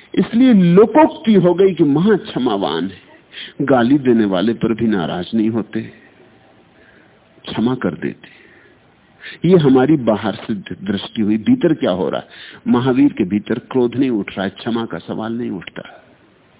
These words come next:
यही मतलब पलटू का है। ज्ञान से लड़े रजपूत सोई, राज तन में करे भक्ति जागीर ले, क्षमा तलवार से जगत को बसी करे।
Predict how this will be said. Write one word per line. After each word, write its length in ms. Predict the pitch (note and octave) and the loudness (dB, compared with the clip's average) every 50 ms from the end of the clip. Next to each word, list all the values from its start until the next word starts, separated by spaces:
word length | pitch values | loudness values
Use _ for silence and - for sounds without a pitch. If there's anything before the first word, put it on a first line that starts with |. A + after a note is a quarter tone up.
| _ _ _ _ _ _ _ - - - - - - - | _ _ _ _ _ _ _ -20 -20 -20 -20 -20 -10 -8
यही 320 | C#3+ C3+ C#3+ D3+ D3+ F3 F3 | -2 2 4 4 6 6 4
मतलब 480 | D3 B2 A#2+ - - C#3 C#3+ - - - | 4 2 2 0 -2 -6 -6 -6 -4 -2
पलटू 320 | B2 A2+ A#2 A#2 - C#3+ B2+ | -2 -2 -2 -2 -2 -4 -4
का 180 | - G#2+ - | -2 -4 -4
है। 300 | - - - - - - - - - - _ _ - - - - - - | -4 -6 -14 -18 -20 -20 -20 -20 -20 -20 _ _ -20 -20 -20 -18 -10 -8
ज्ञान 460 | C#3 C3+ B2+ D#3 F3+ F#3 F#3+ F#3 F#3 | -6 0 4 4 6 8 8 6 6
से 500 | F3 - - A3+ A#3 - - - - - _ - - | 4 2 2 4 4 4 2 -2 -8 -16 _ -10 -4
लड़े 400 | A#2+ B2 B2+ B2+ D#3 F3 F3 C#3 | 0 2 2 2 2 2 0 0
रजपूत 520 | A#2 A#2+ A#2+ A#2 - - - - F3 E3 - - - - | 0 0 0 -2 -4 -10 -2 0 0 0 0 -4 -6 -2
सोई, 420 | B2+ A#2 C3 D#3 F3+ F3 - - - _ - _ _ _ _ _ - | 2 2 4 4 2 0 -4 -8 -20 _ -20 _ _ _ _ _ -4
राज 420 | G#2+ A#2 C#3+ D#3+ F#3 F#3+ F3+ C#3 B2+ - - | 0 2 4 4 4 4 2 0 -4 -6 0
तन 100 | C#3+ C3+ | 2 4
में 220 | C#3+ D3+ F3 F3+ E3 | 6 6 6 4 4
करे 340 | - C#3+ C#3 D#3+ F3 C3 | 2 2 2 2 2 0
भक्ति 420 | G#2+ A2 G#2+ C3 D3+ - - - B2+ | -2 -2 -2 -4 -4 -4 0 -2 0
जागीर 480 | A2+ A#2 A#2+ A#2 A#2 A#2+ D3 D#3+ C#3+ | 2 2 0 0 2 2 2 2 4
ले, 240 | B2+ B2 C#3 D#3+ F3 - - - - - _ - - - _ _ _ - | 4 4 2 2 2 0 -4 -10 -20 -20 _ -20 -20 -20 _ _ _ -16
क्षमा 320 | - - D#3 D#3 E3 D#3 | -8 -4 -2 -2 -2 -4
तलवार 540 | - - - G#2 G2+ G2 G#2 A2+ A#2+ A2+ G#2 - - | -6 -6 -4 -4 -4 -2 -2 -4 -4 -6 -8 -8 -8
से 120 | B2+ A#2+ | -8 -6
जगत 360 | G2 F2+ F#2 F2+ E2+ F2+ - - - | -6 -6 -6 -6 -6 -8 -12 -10 -10
को 80 | A2 F#2+ | -10 -8
बसी 320 | F2 - D#2+ - - - | -8 -10 -12 -12 -18 -20
करे। 280 | - - - - E2+ | -16 -16 -16 -16 -16